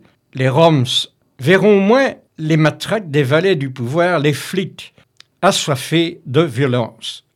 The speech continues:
les flics cogneurs. J'ai manifesté une fois au Parlement de Strasbourg pour le bien-être des animaux. Les forces de l'ordre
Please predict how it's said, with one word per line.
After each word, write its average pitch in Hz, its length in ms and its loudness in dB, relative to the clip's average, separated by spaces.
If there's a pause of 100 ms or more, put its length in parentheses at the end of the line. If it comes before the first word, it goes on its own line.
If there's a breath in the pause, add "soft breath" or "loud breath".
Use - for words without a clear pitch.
les 143 100 -4
flics 156 380 -6 (120)
cogneurs. 123 680 -2 (320 loud breath)
J'ai 165 200 0
manifesté 240 640 -2
une 139 180 2
fois 127 420 -4 (380 soft breath)
au 143 120 -4
Parlement 202 560 -2
de 170 100 -4
Strasbourg 147 760 -4
pour 135 180 -6
le 139 80 -2
bien-être 135 720 -2
des 120 240 -4
animaux. 117 480 -4 (400 soft breath)
Les 143 100 -2
forces 160 400 -2
de 135 100 -4
l'ordre 151 460 2